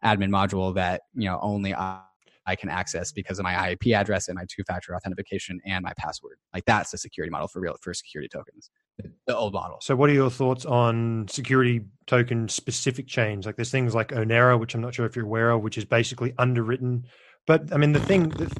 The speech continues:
Speaker 2: if it's centralized by design, right? And, and, and, you know, you, your, your system is obviously
Speaker 1: Mm-hmm.
Speaker 2: centralized in that
Speaker 1: Mm-hmm.
Speaker 2: regard, which is the right way it's gonna be. It's always gonna be that way.
Speaker 1: Mm-hmm.
Speaker 2: Um,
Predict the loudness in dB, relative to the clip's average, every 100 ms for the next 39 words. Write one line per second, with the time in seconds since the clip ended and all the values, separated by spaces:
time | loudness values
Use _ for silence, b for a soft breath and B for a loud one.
0 | -8 -6 -2 4 4 6 6 6 4 2
1 | 2 2 4 2 0 0 0 -4 -6 -10
2 | -8 -6 -2 0 0 -2 2 4 4 2
3 | -2 -2 -4 -4 -4 -4 -4 0 0 0
4 | 0 0 -2 -6 -2 2 2 0 -4 2
5 | 2 4 0 -4 -6 -4 0 0 -2 -4
6 | -6 -6 -4 -4 -4 -4 -4 -6 _ _
7 | -16 -16 -6 2 2 0